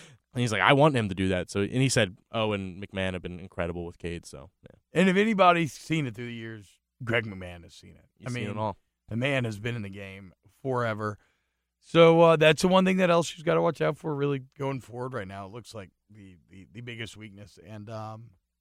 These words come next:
Speaker 2: and I guess also a sign of the time that a guy who's ten and twelve on the year could be viewed as the
Speaker 1: One of
Speaker 2: biggest weakness <laughs> on,
Speaker 1: It is
Speaker 2: on the
Speaker 1: bizarre,
Speaker 2: team.
Speaker 1: yeah.
Speaker 2: <laughs> What blessed times we live in. Brody Miller. Um,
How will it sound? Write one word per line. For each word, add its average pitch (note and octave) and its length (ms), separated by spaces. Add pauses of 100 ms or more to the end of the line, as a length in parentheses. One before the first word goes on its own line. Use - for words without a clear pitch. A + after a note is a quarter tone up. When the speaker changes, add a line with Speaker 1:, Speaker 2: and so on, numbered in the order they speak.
(1040)
Speaker 2:
and B2+ 140
I A#2+ 60
guess A#2 240
also G2 220
a A2 40
sign G2 260
of F#2+ 80
the - 40
time G2+ 180
that G2+ 100
a G#2+ 60
guy G#2 200
who's - 160
ten A#2+ 180
and A#2 80
twelve F#3+ 320
on F3 100
the D#3+ 80
year C#3+ 240
could B2 240
be A#2 180
viewed G2 380
as G2 260
the F#2+ 240 (720)
Speaker 1:
One A#2 120
of - 40
Speaker 2:
biggest A2+ 300
weakness - 440 (140)
<laughs> - 140
on, A#3 120 (340)
Speaker 1:
It F#3 380
is C#3 80
Speaker 2:
on F3+ 60
the - 0
Speaker 1:
bizarre, D#3 260
Speaker 2:
team. D3+ 360 (200)
Speaker 1:
yeah. C3+ 500
Speaker 2:
<laughs> - 40 (480)
What G#3 280
blessed A3 580
times C4 720
we A#3 180
live A#3 380
in. D#4 340 (640)
Brody C#4 320
Miller. F4 300 (720)
Um, C#3+ 720